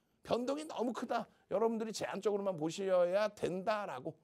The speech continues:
그 오늘도 뭐 비우노 이런 종목이 있지만 개별 종목 기준에서만. 아시겠죠? 자, 마지막으로 설명 간단하게 드립니다. 뭐 까나리아 바이오 이런 종목도 있지만 가급적이면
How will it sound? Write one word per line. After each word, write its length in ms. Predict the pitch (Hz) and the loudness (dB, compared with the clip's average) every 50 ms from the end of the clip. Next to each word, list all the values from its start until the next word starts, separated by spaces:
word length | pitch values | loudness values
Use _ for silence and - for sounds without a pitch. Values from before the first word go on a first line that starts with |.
| _ _ _ _ _ _ _ _ _ | _ _ _ _ _ _ _ _ _
그 80 | 302 | 4
오늘도 420 | 247 208 202 214 226 233 220 220 220 | 6 6 8 8 6 6 6 4 2
뭐 140 | 214 196 | 2 0
비우노 340 | 156 - 185 214 220 226 220 | -2 -2 -2 0 2 2 2
이런 180 | 196 190 190 185 | 2 2 0 -2
종목이 280 | 180 180 175 175 170 135 | -2 -2 -2 -2 -2 -4
있지만 360 | 131 - 147 143 156 170 160 | -4 -4 -4 -4 -4 -6 -6
개별 340 | - - 113 113 127 120 113 | -8 -6 -2 -2 -2 -2 -2
종목 360 | 117 110 113 107 107 - _ | -4 -6 -6 -8 -10 -10 _
기준에서만. 540 | - 117 107 - 104 107 110 - _ _ _ _ _ _ _ _ _ _ _ _ _ _ _ _ _ _ _ | -16 -18 -18 -18 -20 -20 -20 -20 _ _ _ _ _ _ _ _ _ _ _ _ _ _ _ _ _ _ _
아시겠죠? 440 | - 160 170 185 180 170 - 131 110 - _ _ _ _ _ _ _ | -2 -2 0 0 0 -2 -2 -4 -6 -6 _ _ _ _ _ _ _
자, 200 | - 214 180 - - _ _ _ _ _ _ _ _ _ _ _ _ | 6 6 6 6 2 _ _ _ _ _ _ _ _ _ _ _ _
마지막으로 560 | - - 175 190 185 185 190 185 175 175 170 | 0 2 2 4 4 4 4 4 4 2 0
설명 280 | 180 - - 196 196 185 | -2 -4 -4 -4 -4 -4
간단하게 540 | - - 180 160 - 190 190 185 175 170 160 | -4 -4 -6 -4 -2 0 0 0 0 0 -2
드립니다. 560 | - 185 190 196 190 185 175 160 160 180 - - _ _ _ _ _ | -4 -4 -4 -2 -2 0 2 2 2 2 0 -6 _ _ _ _ _
뭐 140 | - 147 - | -8 -6 -4
까나리아 440 | - 208 190 208 214 202 202 208 196 | -2 0 0 2 2 4 6 6 8
바이오 280 | 185 190 185 180 180 175 | 8 6 6 6 4 2
이런 180 | 170 170 170 160 | 2 0 0 -2
종목도 340 | 160 165 156 147 - - | -2 -2 -4 -4 -4 -4
있지만 520 | 160 120 - - 151 160 196 208 175 123 101 | -6 -6 -4 -4 -2 0 0 0 0 -2 -4
가급적이면 800 | - - 123 139 160 156 156 160 143 139 139 156 196 196 139 113 | -4 -2 -2 -2 -2 -2 -2 -2 -2 -2 -2 -2 0 -2 -2 -4